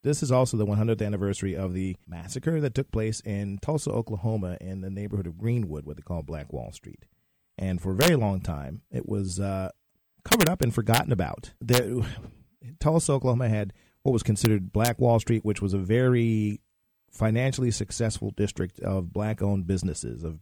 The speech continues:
various types. And May thirty-first and the first of June in nineteen twenty-one, uh, white neighbors went in and basically destroyed the neighborhood. They dropped turpentine bombs from airplanes on the neighborhood, on people running down the street,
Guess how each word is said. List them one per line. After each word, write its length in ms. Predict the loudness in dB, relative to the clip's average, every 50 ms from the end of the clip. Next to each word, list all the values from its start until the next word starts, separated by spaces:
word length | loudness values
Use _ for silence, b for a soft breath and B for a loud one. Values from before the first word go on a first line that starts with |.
| _
various 340 | -6 -4 -2 -2 -2 -6 -8
types. 460 | -8 -8 -8 -8 -8 -12 -16 -18 -18 _ _ _ _ _ _ _ _ _ _ _ -6
And 680 | -2 0 0 0 0 0 0 0 0 -2 -2 -2 -2 0
May 140 | 0 2 2
thirty-first 960 | 2 2 0 0 0 2 4 4 4 4 2 -2 -6 -8 -8 -8 -10 -12 -8 -4
and 360 | -2 0 0 2 0 0 0
the 40 | 0
first 220 | 2 2 2 0
of 80 | 0 0
June 260 | 0 0 2 2 0
in 80 | -2 -2
nineteen 360 | -4 -6 -6 -6 -8 -8 -6
twenty-one, 760 | -4 -4 -2 -2 -2 -2 -2 -4 -2 -2 -2 -2 -2 -4 -6 _ _ _ _ _ _ _ -6
uh, 800 | -2 -2 0 0 0 -2 -4 -4 -6 -6 -8 -10 -12 -14 -14 -16 -18 -20 -20 -20 -14 -6
white 260 | -2 0 0 0 0
neighbors 320 | 0 -2 0 0 0 0
went 240 | 0 0 0 0 0
in 220 | 0 0 -2 -2
and 300 | -2 -4 -4 -4 -6 -8 -12 _ _ -2
basically 340 | -2 -2 0 0 0 0 0
destroyed 320 | 0 0 2 2 4 4
the 60 | 2
neighborhood. 420 | 2 0 -2 -2 -4 -4 -6 -6 -6
They 120 | -8 -8
dropped 420 | -6 -4 -4 -4 -4 -8 -10 -6 -2
turpentine 560 | -2 0 0 0 0 0 0 0 0 0 0
bombs 320 | 0 0 0 0 -2 -2
from 160 | -4 -6 -4
airplanes 760 | -4 -4 -2 0 0 0 0 -2 -6 -6 -8 -10 -12 -14 -12 -10
on 120 | -8 -6
the 60 | -4
neighborhood, 400 | -4 -4 -4 -4 -6 -4 -4 -4
on 120 | -4 -6 -6
people 240 | -6 -8 -8 -8
running 240 | -6 -6 -6 -6 -6
down 200 | -8 -8 -10 -10
the 60 | -10
street, 380 | -12 -14 -14 -14 -14 -14 -18